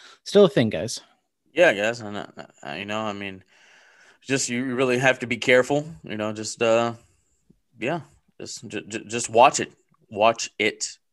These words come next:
Speaker 2: Please, please watch it. All right. Um, W W E is very heavily considering a Queen of the Ring. Uh, reports are going around that it is definitely going to happen at some point this year.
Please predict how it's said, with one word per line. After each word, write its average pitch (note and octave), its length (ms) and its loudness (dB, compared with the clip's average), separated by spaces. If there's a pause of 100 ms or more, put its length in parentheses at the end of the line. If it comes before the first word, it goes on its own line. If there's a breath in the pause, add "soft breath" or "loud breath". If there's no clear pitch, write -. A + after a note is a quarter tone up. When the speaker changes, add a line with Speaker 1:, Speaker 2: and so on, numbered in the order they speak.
Speaker 2:
Please, F#2+ 280 -10 (180)
please F2+ 160 -14
watch F2 240 -10
it. F2 100 -16 (480 soft breath)
All C3+ 180 10
right. C#3+ 400 6
Um, C3 460 8 (100)
W F3 280 4
W F3 360 2
E D3+ 360 0 (300 soft breath)
is - 240 0 (400)
very D3+ 320 4
heavily D3+ 320 4
considering C#3+ 680 0
a A#2+ 180 2
Queen D3 460 -2
of C3 180 2
the B2 100 4
Ring. C3 440 4
Uh, A#2+ 260 4
reports C#3+ 480 -2
are C#3 60 0
going C#3 200 2
around C3+ 240 2
that A#2 160 2
it B2 120 -4
is A2+ 160 -4
definitely B2 340 0
going A#2+ 200 -4
to A#2 60 2
happen A#2 420 0 (260 soft breath)
at G2+ 100 -2
some B2 260 0
point B2+ 300 -4
this B2 240 -2
year. C3+ 480 -2